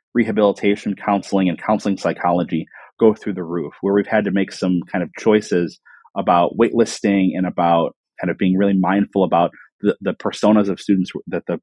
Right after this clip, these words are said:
program faculty are looking for and helping them see and manage a, a, a larger swath of applications than they've seen in quite some time.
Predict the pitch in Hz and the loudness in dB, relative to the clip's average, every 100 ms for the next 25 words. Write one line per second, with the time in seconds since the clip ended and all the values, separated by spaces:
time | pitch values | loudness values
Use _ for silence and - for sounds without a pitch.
0 | - 110 101 101 - 90 95 113 113 95 | -2 0 0 -2 -4 -4 0 0 0 -4
1 | - 90 82 107 107 98 87 85 - 101 | 0 -2 2 0 0 -4 -4 -8 -4 0
2 | 95 87 _ _ - 101 95 104 107 87 | 0 -2 _ _ -6 0 2 2 2 0
3 | - - 80 - 87 - 82 80 76 95 | -4 -8 -6 -4 -8 -8 -10 -10 -14 -6
4 | 95 92 98 92 - 92 85 82 87 - | 0 0 0 -4 -2 -2 -2 -4 -6 -6
5 | - 85 - 82 87 80 - 82 76 - | -12 -12 -10 -8 -6 -6 -6 -8 -2 -2
6 | 73 - 71 - 69 | -2 -6 -8 -8 -10